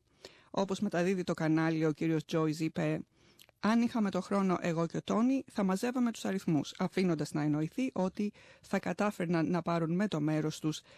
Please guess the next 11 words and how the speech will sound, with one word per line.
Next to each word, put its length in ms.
τον 160
απαιτούμενο 800
αριθμό 760
των, 420
ε, 440
μελών 540
του 360
συνασπισμού 680
προκειμένου 540
να 100
αντικαταστήσουν, 920